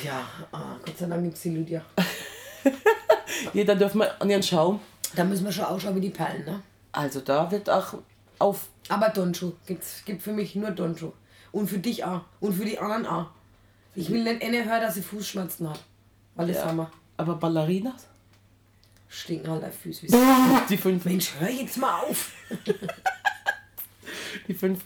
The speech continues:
Speaker 2: ich muss so ein, ich nehme, nehme einen Deckel von der Coca-Cola Flasche in den Mund. Oh.
Speaker 1: Versteht man nicht halt schlecht.
Speaker 2: Aber dann kann ich nichts mehr prusten.
Speaker 1: Also weiter. Bitte du nicht raus.
Speaker 2: Fünf Euro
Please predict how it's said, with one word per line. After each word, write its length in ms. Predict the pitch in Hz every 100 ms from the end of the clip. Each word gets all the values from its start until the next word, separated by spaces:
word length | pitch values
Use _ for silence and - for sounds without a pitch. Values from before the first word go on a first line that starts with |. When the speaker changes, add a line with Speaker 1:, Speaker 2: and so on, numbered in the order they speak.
| -
Speaker 2:
ich 120 | 165
muss 220 | 226 214
so 120 | 180
ein, 220 | 175 175 - -
ich 180 | 170 156
nehme, 280 | 185 180 180 - - - - - _ _ _ _ - - -
nehme 300 | 170 185 180
einen 120 | 175
Deckel 260 | 170 165 185
von 220 | 190 180
der 280 | 175 - - _ -
Coca-Cola 720 | - 185 175 - 180 180 180
Flasche 400 | 170 185 190 196
in 80 | 180
den 120 | 180
Mund. 280 | 180 220 - -
Oh. 80 |
Speaker 1:
Versteht 320 | - - 214 196
man 100 | 180
nicht 120 | 151
halt 160 | -
schlecht. 260 | - 190 - - _ - - _ _ -
Speaker 2:
Aber 200 | 180 180
dann 100 | 175
kann 160 | 190
ich 60 | 185
nichts 260 | 196 - -
mehr 360 | 202 190 - - -
prusten. 500 | 196 220 202 - 139 - - - _ _ -
Speaker 1:
Also 280 | 175 175 175
weiter. 300 | 170 160 - - _ _ _ _ _ _ _ _ -
Bitte 180 | 196 175
du 80 | 185
nicht 140 | 170
raus. 200 | - - - _ _ _ - -
Speaker 2:
Fünf 300 | - 170 156
Euro 500 | - 160 156 147 -